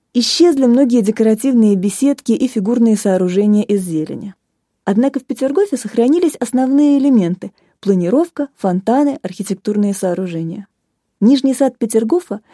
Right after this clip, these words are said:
наряду с такими известными парками, как французский Версаль или немецкий Сан-Суси, является ценнейшим памятником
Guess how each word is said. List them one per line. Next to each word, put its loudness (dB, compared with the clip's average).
наряду 4
с -4
такими 2
известными 2
парками, 0
как -2
французский -2
Версаль 0
или 0
немецкий 0
Сан-Суси, -6
является 2
ценнейшим 0
памятником -2